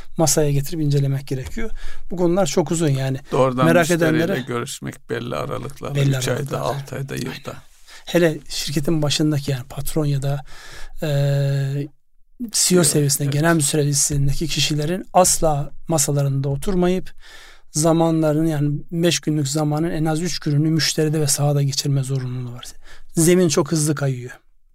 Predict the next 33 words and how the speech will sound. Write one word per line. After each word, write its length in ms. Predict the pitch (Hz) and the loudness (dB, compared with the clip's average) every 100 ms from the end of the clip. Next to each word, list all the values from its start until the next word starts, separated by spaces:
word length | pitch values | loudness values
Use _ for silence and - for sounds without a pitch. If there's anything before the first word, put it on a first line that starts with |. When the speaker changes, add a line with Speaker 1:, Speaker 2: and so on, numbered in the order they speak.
| _ _ _ - _ - | _ _ _ -20 _ -2
Speaker 1:
Zemin 260 | 156 165 | 0 4
o 100 | 170 | 4
kadar 220 | 160 165 151 | 4 2 2
hızlı 260 | 156 160 | 2 -2
kayıyor 320 | 147 170 202 | -2 0 0
ki 100 | 170 | 0
yani 220 | 135 131 143 | -4 0 0
bu 160 | 165 - - - | 0 -4 -20 -6
müşteri 420 | - 156 - 214 220 | 0 2 4 2 4
de 40 | |
olabilir 520 | 185 165 180 277 - - - - - | 4 2 0 -6 -10 -16 -20 -20 -4
ya 140 | 202 208 | 0 0
da 160 | 220 | -2
kendi 300 | - 196 233 | -2 -2 0
sektörünle 560 | 226 190 143 190 190 190 | 0 -2 -2 -2 0 2
alakalı 400 | 185 175 208 185 | 2 0 -2 -4
bir 80 | 160 | -2
gelişmenin 540 | 175 165 - 185 190 | 0 0 0 0 2
olduğu 500 | 180 175 165 180 175 | 2 0 0 -2 -2
bir 100 | 170 | -4
fuar 360 | 143 170 170 175 | -2 4 4 4
olabilir, 640 | 170 170 165 165 170 160 | 0 -2 -2 -4 -4 -4
bir 80 | 160 | -4
etkinlik 500 | 165 143 175 170 156 | -4 -4 -2 -2 0
olabilir, 400 | 175 170 175 170 | 0 0 0 0
bir 40 | |
zirve 360 | 151 156 170 165 | 0 2 2 0
olabilir. 520 | 170 175 165 170 175 - - | 0 0 0 -2 -2 -2 0
Oralarda 380 | 160 165 156 156 | 0 0 0 0
zaman 300 | 156 147 147 | 0 2 2
geçirmek 380 | 139 143 139 127 | 0 -2 -4 -4
gerekiyor. 400 | 139 127 - 143 - - - - - | -8 -10 -12 -18 -18 -20 -20 -8 -2
Evet, 320 | 226 - | 0 -2